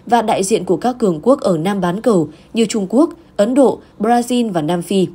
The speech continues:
Cuộc họp được cho là tổ chức theo sáng kiến của Kiev nhằm giúp phương Tây thu hút sự ủng hộ của các quốc gia nói trên. Những nước này đều là thành viên brics và cho đến nay vẫn giữ thái độ trung lập về vấn đề xung đột Ukraine. Đài truyền hình cũng tuyên bố rằng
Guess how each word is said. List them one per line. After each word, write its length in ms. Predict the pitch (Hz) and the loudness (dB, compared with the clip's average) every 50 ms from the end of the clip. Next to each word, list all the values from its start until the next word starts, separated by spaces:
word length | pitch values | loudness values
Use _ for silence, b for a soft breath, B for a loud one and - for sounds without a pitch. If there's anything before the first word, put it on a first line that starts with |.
| - _ _ _ _ b b b b b b b b b | -12 _ _ _ _ b b b b b b b b b
Cuộc 120 | b 254 233 | b 0 2
họp 200 | 226 233 240 220 | 2 2 0 2
được 160 | 226 226 226 | 2 0 0
cho 140 | - 311 302 | 0 -2 0
là 160 | 269 240 202 | 0 -2 -2
tổ 180 | 196 208 180 165 | 0 -2 -2 -2
chức 200 | 160 - 320 302 | 0 -2 -4 -4
theo 180 | - 240 220 208 | -2 -4 -4 -4
sáng 260 | 196 - 208 196 196 | -4 -4 -4 -4 -4
kiến 220 | - 202 185 185 233 | -2 -2 -2 -2 0
của 120 | - 214 | -2 -2
Kiev 360 | - - 196 196 220 294 349 - B B B B | -2 0 0 2 2 2 0 -2 B B B B
nhằm 200 | B 202 214 202 | B -4 -2 0
giúp 160 | 196 311 339 320 | 0 0 0 0
phương 180 | - 285 262 233 | 0 -2 -2 0
Tây 200 | - 240 233 233 | 0 0 0 2
thu 160 | 233 233 226 | 2 0 2
hút 140 | 240 339 330 | 2 2 2
sự 160 | - - 285 | 0 -2 -2
ủng 180 | - 196 160 151 | -2 -2 -2 0
hộ 180 | 156 180 151 | 0 0 0
của 140 | 170 - 175 | 0 0 -2
các 180 | 156 - 196 196 - | -2 -2 -4 -2 0
quốc 160 | 233 226 196 | 0 0 0
gia 180 | - 208 190 | 0 -2 -2
nói 220 | 175 165 160 165 170 | -2 -2 -2 -2 0
trên. 280 | 170 - 220 208 185 160 B B B B B B B B B | 0 2 0 0 0 -2 B B B B B B B B B
Những 160 | 226 233 247 | -2 0 0
nước 100 | 294 330 | 0 0
này 220 | 311 285 247 214 202 | 0 0 0 0 2
đều 140 | 196 190 | 2 2
là 120 | 190 190 185 | 2 2 0
thành 240 | 190 214 196 190 185 | 0 -2 -4 -4 -2
viên 220 | 202 220 214 202 | -2 -2 0 0
brics 280 | 185 190 247 339 339 - _ _ _ _ _ _ _ _ - | 0 2 2 2 0 -2 _ _ _ _ _ _ _ _ -2
và 120 | 247 233 | -2 -2
cho 160 | 233 - 285 | 0 0 -2
đến 160 | 240 247 247 247 | -2 -2 -2 -2
nay 220 | 269 277 269 269 | -2 -2 -2 0
vẫn 160 | 226 247 233 | -2 -2 -2
giữ 180 | 240 269 247 277 | -2 -2 -2 -2
thái 140 | - 220 220 | -2 -4 0
độ 180 | 226 269 - | 0 0 0
trung 200 | - - 320 294 | 2 0 0 2
lập 180 | 277 262 202 - - | 2 2 0 0 -2
về 180 | 175 185 185 175 | -2 0 0 2
vấn 180 | 165 175 180 | 2 0 0
đề 180 | 220 254 233 185 | 2 2 0 0
xung 220 | - - 247 240 | 0 -2 -4 -2
đột 180 | 220 202 170 - - 196 | 0 -2 -2 0 -2 -4
Ukraine. 520 | 196 190 185 180 185 185 185 196 190 180 170 - - _ - b b b b b b b b b | -2 -2 -2 -2 -2 0 0 0 -2 -2 -4 -6 -16 _ -20 b b b b b b b b b
Đài 160 | - 240 233 | 0 0 2
truyền 140 | 226 240 233 | 2 0 0
hình 200 | 220 226 214 214 | -2 -2 -4 -4
cũng 160 | 196 247 262 | -6 -6 -4
tuyên 240 | 269 302 277 254 247 | 0 0 0 0 2
bố 140 | 226 208 240 | 0 0 0
rằng 260 | 247 - 254 214 175 | 0 0 -2 -2 -2